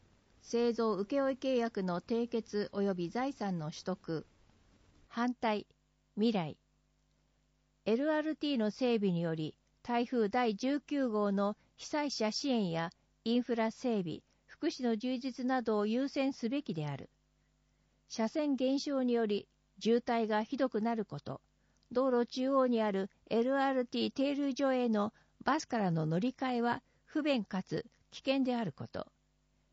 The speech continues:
平井市中央小学校の敷地を削って通るルートに変更したため、児童の安全が危ぶまれること、過大な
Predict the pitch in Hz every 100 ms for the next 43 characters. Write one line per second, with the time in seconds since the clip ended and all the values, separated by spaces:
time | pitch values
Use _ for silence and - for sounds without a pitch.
0 | _ _ - 226 233 233 196 - 240 254
1 | 262 262 285 254 262 254 220 208 220 -
2 | 254 240 254 240 233 226 226 226 254 233
3 | 196 190 226 208 202 185 190 _ _ 214
4 | 247 240 254 262 269 247 240 240 240 _
5 | _ - 240 277 285 247 240 262 262 269
6 | 247 254 - - 190 233 254 262 262 262
7 | 208 - 139 147 - _ _ _ _ _
8 | _ _ _ - 214 214 247 233 233